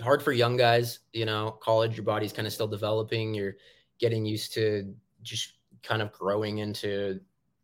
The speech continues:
<laughs> S E C football. But, you know, first year in the N F L, I mean, these guys hit harder, they're faster, et cetera. So I think, uh, just the, the N F L training helps these guys, helps these guys' bodies and,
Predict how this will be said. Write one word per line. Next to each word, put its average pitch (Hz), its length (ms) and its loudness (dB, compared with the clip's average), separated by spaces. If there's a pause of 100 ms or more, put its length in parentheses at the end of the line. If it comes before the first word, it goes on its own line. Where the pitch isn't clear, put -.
(220)
<laughs> - 580 -12
S 120 180 2
E 120 60 0
C 117 160 -2
football. 110 480 2 (320)
But, 110 320 0 (300)
you 170 80 6
know, 98 120 4
first 170 260 2
year 160 80 6
in 120 60 4
the - 100 -2
N 110 80 -2
F 101 180 -4
L, 120 240 8
I 95 40 0
mean, 101 140 -2
these 104 160 -4
guys 107 360 2
hit 113 280 -2
harder, 110 380 2
they're 98 260 -4 (120)
faster, 104 680 -2
et 98 120 -6
cetera. 98 440 0
So - 180 -2
I 101 100 0
think, 107 440 -4 (440)
uh, 95 480 -2 (840)
just - 400 -6 (1800)
the, 123 80 2 (120)
the 131 140 2
N 156 80 4
F 151 120 2
L 135 100 8
training 110 760 -2
helps 120 240 0
these 107 160 -6
guys, 104 260 0 (160)
helps 131 260 0
these 117 160 -4
guys' 101 260 0
bodies 95 480 -2
and, 90 400 -4